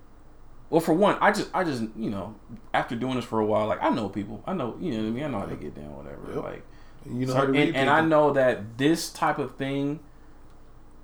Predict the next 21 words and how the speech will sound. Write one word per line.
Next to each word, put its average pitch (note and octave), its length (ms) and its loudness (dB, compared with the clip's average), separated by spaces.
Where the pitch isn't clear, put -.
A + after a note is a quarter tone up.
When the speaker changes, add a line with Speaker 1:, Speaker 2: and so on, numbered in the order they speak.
Speaker 1:
just C#3 260 -4
out D3+ 160 8
of F#3 80 6
my F3+ 180 6
experience, D#3+ 440 -2
I've A#2 120 0
been A2+ 100 -2
doing B2 200 0
this A#2 80 -2
for - 140 -8
a G2 40 -2
little B2+ 220 2
over C#3 240 0
a C#3 60 -2
year A2+ 240 -4
now. B1 260 -12
Thirteen C3+ 360 -2
months A#2 240 -4
to F2+ 60 -10
be F#2+ 120 -10
exact. C2+ 340 -12